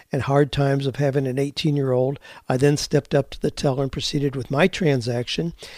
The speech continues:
As he was talking with the banker, however, the woman who had been in front of him slipped an envelope onto the counter from under his arm and said, 'Congratulations, I'm so happy for you.'" Confused by the gesture, Edwards thanked the woman, finished up his transaction, then looked inside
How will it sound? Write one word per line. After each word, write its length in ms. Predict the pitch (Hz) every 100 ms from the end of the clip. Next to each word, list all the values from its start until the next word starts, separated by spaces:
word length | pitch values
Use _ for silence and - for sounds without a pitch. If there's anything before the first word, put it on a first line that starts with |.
| - -
As 220 | 143 -
he 180 | 160 233
was 220 | 233 -
talking 340 | 165 139 151
with 140 | 131 135
the 60 |
banker, 440 | 123 123 123 143 131
however, 260 | 127 143
the 120 | 151
woman 560 | 143 127 180 220 151 180 - _ _ _
who 80 | -
had 80 | 139
been 160 | 131 131
in 100 | 165
front 260 | - 135
of 60 | 127
him 120 | 151
slipped 380 | - - 135 -
an 80 | 151
envelope 500 | 143 147 139 147 143
onto 200 | 135 151
the 100 | -
counter 340 | 147 135 139
from 160 | 139 135
under 220 | 135 151
his 120 | 156
arm 240 | 135 131
and 120 | 147 139
said, 200 | 143 -
'Congratulations, 840 | 170 139 131 135 139 135 - 160
I'm 160 | 135 131
so 160 | -
happy 320 | 147 190 214 196
for 300 | - 135 110
you.'" 180 | 110 _ - - _ _ _ _ _ _
Confused 460 | - 123 156 175 131
by 80 | 151
the 120 | 143
gesture, 640 | 120 185 202 - 139 160 - - -
Edwards 360 | - 147 170 -
thanked 280 | - 156 -
the 80 | 156
woman, 300 | 143 160 175
finished 400 | - 156 143 156
up 100 | 131
his 120 | 139
transaction, 800 | - 147 139 135 143 - 175 156
then 160 | 143
looked 260 | 151 151 -
inside 640 | 151 143 - 139 147 160